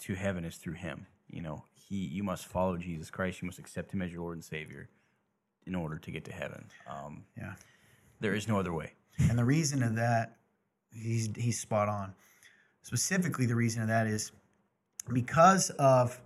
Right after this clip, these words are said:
Speaker 2: he's called the Lamb of God, the spotless Lamb of God, the perfect.
Speaker 1: Yep.
Speaker 2: On the cross, two things happen. People only wanna talk about the one if they're not Christianity. He died for our sins, which
Speaker 1: Yep.
Speaker 2: means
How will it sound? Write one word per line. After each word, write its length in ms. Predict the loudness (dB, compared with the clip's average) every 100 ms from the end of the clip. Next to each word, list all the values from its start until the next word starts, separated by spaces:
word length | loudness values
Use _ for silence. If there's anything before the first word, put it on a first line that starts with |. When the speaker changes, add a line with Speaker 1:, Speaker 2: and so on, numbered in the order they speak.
| _
Speaker 2:
he's 160 | -2
called 220 | 4 6 6
the 60 |
Lamb 300 | 4 4 2
of 120 | 0
God, 220 | 0 0 0
the 60 |
spotless 440 | -4 -2 -2 -2 -8
Lamb 100 | -6
of 60 |
God, 140 | -6 -8
the 40 | -6
perfect. 300 | -6 -8 -18 -20 -20 0
Speaker 1:
Yep. 120 | 6
Speaker 2:
On 80 | 6
the 80 |
cross, 440 | 6 10 10 10 4
two 220 | 4 4
things 300 | 4 2 2
happen. 360 | 6 4 4 -10 -16 _ _ _
People 260 | -2 2 4
only 300 | 6 6 4
wanna 200 | 4 2
talk 300 | 6 8 10
about 240 | 10 8 8
the 60 |
one 440 | 6 8 8 6 0
if 280 | 0 -2 -6 -20 _
they're 100 | 0
not 180 | 0 -2
Christianity. 420 | -12 -12 -16 -12
He 100 | -2
died 300 | 4 8 8
for 140 | 6 2
our 80 | 2
sins, 460 | 0 -6 -8 -10 -10
which 180 | -6
Speaker 1:
Yep. 220 | 2 4 4
Speaker 2:
means 320 | 0 -6